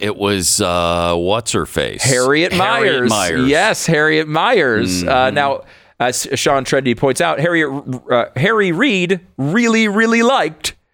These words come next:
Speaker 2: Harriet Miers,
Speaker 1: Mm.
Speaker 2: which tells you a lot about how she would have been potentially
Speaker 1: Really
Speaker 2: as
Speaker 1: does.
Speaker 2: a jurist.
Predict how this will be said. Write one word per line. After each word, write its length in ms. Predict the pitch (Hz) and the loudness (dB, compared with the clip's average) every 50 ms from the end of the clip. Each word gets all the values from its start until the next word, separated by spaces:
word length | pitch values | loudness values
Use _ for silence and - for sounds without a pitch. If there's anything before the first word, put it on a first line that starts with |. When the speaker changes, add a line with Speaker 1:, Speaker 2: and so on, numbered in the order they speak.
| _ - | _ -8
Speaker 2:
Harriet 440 | - - 208 208 196 196 196 190 180 | -2 0 0 2 2 4 2 2 2
Miers, 640 | 185 190 190 190 180 143 117 101 107 107 - - - - _ _ _ _ _ - | 0 0 2 2 2 2 0 0 -2 -4 -6 -6 -8 -12 _ _ _ _ _ -10
Speaker 1:
Mm. 80 | 87 92 | -4 -2
Speaker 2:
which 220 | 139 156 175 - - | -2 -2 -2 -2 -2
tells 340 | - 180 185 196 202 170 165 | 0 2 2 2 0 0 0
you 100 | 160 143 | 0 2
a 40 | 143 | 2
lot 420 | 139 139 147 160 170 151 - - | 2 2 2 2 2 0 0 -2
about 300 | 123 113 123 120 120 120 | -2 0 0 0 0 0
how 160 | 113 135 123 | -2 -4 -4
she 160 | 120 - 131 120 | -4 -4 -4 -2
would 160 | 110 110 107 | -2 -2 -2
have 140 | 104 120 151 | -2 -2 -2
been 200 | 202 220 196 185 | -2 -2 -2 -4
potentially 600 | - 113 - 113 107 101 - - 104 98 87 80 | -4 -2 -2 -2 -2 -2 -2 -2 -2 0 0 0
Speaker 1:
Really 60 | 101 104 104 | 0 0 0
Speaker 2:
as 60 | 71 | 0
Speaker 1:
does. 240 | 67 67 - - - _ _ _ - | -2 -6 -8 -12 -18 _ _ _ -4
Speaker 2:
a 100 | 98 95 | -4 -2
jurist. 440 | 90 95 92 87 85 85 - - | 0 0 0 0 0 -2 -6 -8